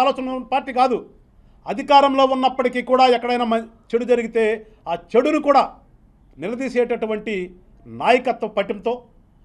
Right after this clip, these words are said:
ఆలోచన విధానంతో, ఒక సిద్ధాంతాలతో ఉన్నటువంటి పార్టీ జనసేన పార్టీ. పోనీ ఇంత అడావుడు చేసి ఇంట్లోంచి బయటకు వచ్చాడంటే బయట రాలా, ఆయన మాత్రం ఇంట్లోనే కూర్చున్నాడు. వీళ్ళందరూ మాత్రం రోడ్డు మీద పంపించాడు బలవంతాన. వాళ్ళు ఏదో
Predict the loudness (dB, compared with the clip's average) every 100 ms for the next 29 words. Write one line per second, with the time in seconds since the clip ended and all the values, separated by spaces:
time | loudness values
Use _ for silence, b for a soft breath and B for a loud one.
0 | _ -2 2 4 2 0 0 -2 -4 -4
1 | -6 -6 -12 -2 0 2 2 0 -4 -6
2 | -6 -8 -6 -8 -8 -14 -10 -8 -8 -12
3 | -14 _ _ -20 _ _ _ _ _ _
4 | _ _ _ _ _ _ -2 -2 0 2
5 | 8 8 6 0 -2 -6 2 2 4 0
6 | 0 -2 -2 -2 0 0 0 -2 -6 _
7 | _ _ _ _ -6 -2 -2 -2 -4 -2
8 | -2 -2 -2 0 0 -6 _ _ _ _
9 | _ _ _ _ _ _ _ -4 0 0
10 | 0 0 0 2 4 4 4 2 0 -2
11 | 0 2 2 2 0 -2 -6 -20 _ _
12 | _ _ _ 0 2 6 6